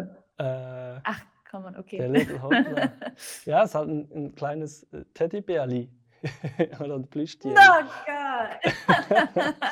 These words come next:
Speaker 1: Ja, ja, we, we'll figure it out somehow. Aber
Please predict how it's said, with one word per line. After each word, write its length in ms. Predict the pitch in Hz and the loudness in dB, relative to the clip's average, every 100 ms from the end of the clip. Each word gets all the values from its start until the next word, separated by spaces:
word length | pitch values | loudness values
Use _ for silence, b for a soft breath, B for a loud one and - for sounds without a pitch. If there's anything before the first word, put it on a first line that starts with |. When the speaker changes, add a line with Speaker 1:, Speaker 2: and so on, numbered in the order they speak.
| 302 269 - 269 - - | -6 -10 -12 -18 -18 -4
Speaker 1:
Ja, 360 | 139 143 127 131 | 2 4 4 2
ja, 60 | |
we, 140 | 160 175 180 160 | 4 2 2 -2
we'll 240 | 180 175 190 | 2 4 4
figure 300 | 170 151 143 | 0 0 2
it 80 | 131 | 2
out 240 | 131 117 - | 0 -4 -14
somehow. 480 | - 147 135 117 117 - | -10 -8 -6 -8 -10 -6
Aber 380 | 135 135 135 | -2 -2 -2